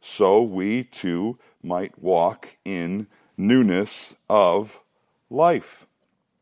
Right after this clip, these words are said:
Notice the idea. In baptism, you're brought into union with Christ, and the things Christ did, died on the cross, uh, risen again, are, are counted to you and have spiritual significance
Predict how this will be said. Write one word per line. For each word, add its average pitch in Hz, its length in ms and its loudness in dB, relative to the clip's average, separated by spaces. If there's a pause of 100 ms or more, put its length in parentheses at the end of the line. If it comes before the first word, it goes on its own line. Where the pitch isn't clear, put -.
(840)
Notice 113 240 -2
the 110 140 0
idea. 101 380 -2 (360)
In 107 200 0
baptism, 104 640 0
you're 107 480 -2
brought 117 280 0
into 113 360 -8
union 123 640 -4
with 110 220 -2
Christ, 120 720 -2 (380)
and 120 200 -2
the 113 100 2
things 117 380 -4
Christ - 580 -2
did, 95 360 -2 (200)
died 101 280 4
on 101 120 -2
the 98 100 -6
cross, 101 640 -6 (880)
uh, 87 400 -2 (600)
risen 107 460 -4
again, 104 440 -6
are, 104 220 -2
are 104 260 0
counted 139 460 -2
to 120 120 -6
you 147 260 0
and 117 80 -2
have 117 140 -4
spiritual 139 440 -4
significance 131 800 -8